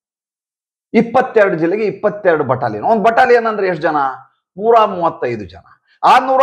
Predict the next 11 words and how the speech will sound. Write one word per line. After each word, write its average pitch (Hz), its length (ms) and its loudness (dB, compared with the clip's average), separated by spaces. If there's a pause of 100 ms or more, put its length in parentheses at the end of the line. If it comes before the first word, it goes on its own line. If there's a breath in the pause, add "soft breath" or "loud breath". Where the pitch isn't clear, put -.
(100)
ಮೂವತ್ತೈದು 233 580 -2
ಜನರಲ್ಲಿ 180 460 -4
ನೂರು 214 360 -2
ಜನ 202 180 2
ಮಾತ್ರ 190 540 2 (520)
ಸಶಸ್ತ್ರರಾಗಿರ್ತಾರೆ, 131 1300 -4
ಇನ್ನು 156 160 -6
ಮೂವತ್ತೈದು 139 480 -8
ಜನ 120 100 -10 (140)
ಸಶಸ್ತ್ರರಿರುವುದಿಲ್ಲ. 92 1000 -16 (760)
ಅಂದ್ರೆ 107 280 0